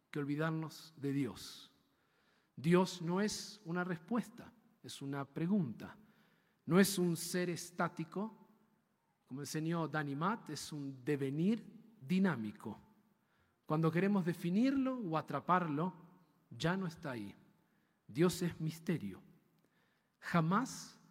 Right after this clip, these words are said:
podremos entender a Dios. Y eso es lo que lo hace tan atrapante, tan fascinante y necesario para unirnos a algo más grande,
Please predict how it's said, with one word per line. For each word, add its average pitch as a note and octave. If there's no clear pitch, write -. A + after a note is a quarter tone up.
podremos E3
entender C#3
a C3
Dios. G#2+
Y F3
eso F#3+
es E3+
lo D#3+
que D3+
lo C#3
hace D3
tan D3
atrapante, F#3
tan E3+
fascinante C#3+
y C3
necesario F#3
para C#3
unirnos A#3
a C#3
algo A3+
más G3
grande, C#3